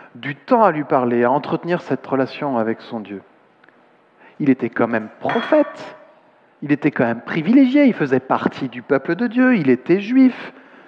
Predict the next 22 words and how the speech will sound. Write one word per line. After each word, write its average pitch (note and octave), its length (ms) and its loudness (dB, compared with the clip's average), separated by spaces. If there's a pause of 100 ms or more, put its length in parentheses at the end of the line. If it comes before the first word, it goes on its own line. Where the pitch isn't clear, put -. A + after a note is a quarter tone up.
(440)
avec B2+ 320 -2
une B2+ 100 -6
mission C#3+ 320 -6
particulière, A3 680 0
un G3+ 100 2
titre A#3+ 240 -4
de C4 100 -2
prophète, C4 460 0
quoi. B2+ 260 -8 (3250)
Mais A#2+ 140 -6
soyons B2 320 -2
sérieux. G#2+ 440 -8 (920)
Est-ce - 160 -2
que F3 80 -2
ça E3+ 180 0
ne F3 60 -6
nous D#3+ 100 -6
arrive D3+ 280 -2
pas E3+ 260 0
à D3 80 2
tous, - 680 -18 (2250)
quelquefois, G2 640 -6